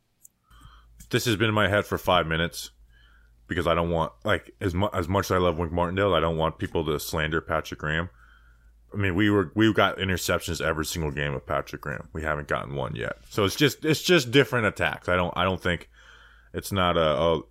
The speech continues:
I guess you have, you, people have their preferences. Um, but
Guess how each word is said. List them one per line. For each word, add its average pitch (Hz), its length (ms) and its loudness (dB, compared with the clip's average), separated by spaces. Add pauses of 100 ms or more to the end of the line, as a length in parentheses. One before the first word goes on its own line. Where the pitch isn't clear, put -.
I 127 80 2
guess 156 240 2
you 117 260 0
have, 98 180 2
you, 85 140 -10 (100)
people 95 200 -2
have 78 80 0
their 73 100 0
preferences. - 720 -6 (500)
Um, 69 280 -4 (960)
but - 180 -2